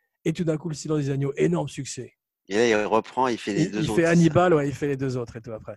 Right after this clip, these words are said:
Speaker 1: Il avait refusé aussi Les Dents de la Mer et, euh, il, et, et pour
Speaker 2: Ah
Speaker 1: se
Speaker 2: ouais ?
Speaker 1: venger. Et après, il a fait Le Bison Blanc avec Bronson. <laughs>
Speaker 2: Le Bison Blanc ?
Speaker 1: Ouais.
Speaker 2: Qu'est-ce que c'est que ce bide ?
Speaker 1: Ah, c'était genre Les
Speaker 2: Ça,
Speaker 1: Dents de la Mer, mais avec un bison.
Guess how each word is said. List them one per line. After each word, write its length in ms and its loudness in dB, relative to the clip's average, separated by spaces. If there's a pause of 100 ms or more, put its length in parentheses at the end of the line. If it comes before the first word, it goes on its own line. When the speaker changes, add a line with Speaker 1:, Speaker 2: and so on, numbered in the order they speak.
(120)
Speaker 1:
Il 140 -2
avait 100 4
refusé 260 -2
aussi 200 -2
Les 100 4
Dents 100 2
de 80 0
la 120 -2
Mer 260 -2 (140)
et, 200 -6
euh, 280 -8
il, 400 -8 (260)
et, 240 -12
et 60 -10
pour 160 -10
Speaker 2:
Ah 40 -2
Speaker 1:
se 60 0 (100)
Speaker 2:
ouais ? 60 0
Speaker 1:
venger. 120 -4 (260)
Et 80 0
après, 260 0
il 80 0
a 60 -2
fait 120 -4
Le 120 0
Bison 400 2
Blanc 300 0
avec 180 -10
Bronson. 640 -6 (220)
<laughs> 720 -12
Speaker 2:
Le 80 -14
Bison 400 -6
Blanc ? 280 -2 (220)
Speaker 1:
Ouais. 240 0
Speaker 2:
Qu'est-ce 160 -6
que 80 -6
c'est 160 -10
que 40 -16
ce 200 -14
bide ? 400 -10 (320)
Speaker 1:
Ah, 100 -6
c'était 300 0
genre 140 -2
Les 80 -4
Speaker 2:
Ça, 40 -10
Speaker 1:
Dents 120 0
de 60 -6
la 100 -2
Mer, 200 0
mais 80 -2
avec 200 -6
un 100 -2
bison. 340 -2